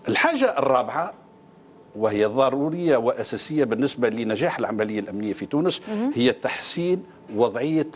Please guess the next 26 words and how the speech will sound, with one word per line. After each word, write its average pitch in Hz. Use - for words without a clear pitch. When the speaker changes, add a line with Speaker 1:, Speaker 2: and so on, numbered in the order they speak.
Speaker 1:
رجل 127
الأمن. 107
وإحنا 151
نقولوا 156
فيها 143
ونعاودوا. 127
أنا 151
اليوم 160
جيت 160
من 139
منطقة 185
حدودية 147
برية، 123
ومازلت 143
نشوف 202
مساكن 202
الأعوان 165
متاعنا 190
كيفناش 165
الناس 147
اللي 127
ما 117
عندهمش 113
ماء، 196
والناس 160
اللي 135